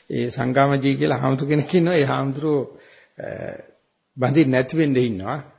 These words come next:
කොහොම හරි වෙලා, අ, බඳිනවා.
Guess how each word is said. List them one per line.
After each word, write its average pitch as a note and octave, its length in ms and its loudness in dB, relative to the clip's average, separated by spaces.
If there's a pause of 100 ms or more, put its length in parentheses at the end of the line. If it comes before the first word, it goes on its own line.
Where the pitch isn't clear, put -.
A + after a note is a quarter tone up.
(280)
කොහොම B2 260 -4
හරි A#2 160 -6
වෙලා, A#2+ 280 0 (560)
අ, - 180 -18 (120)
බඳිනවා. G#2+ 540 -6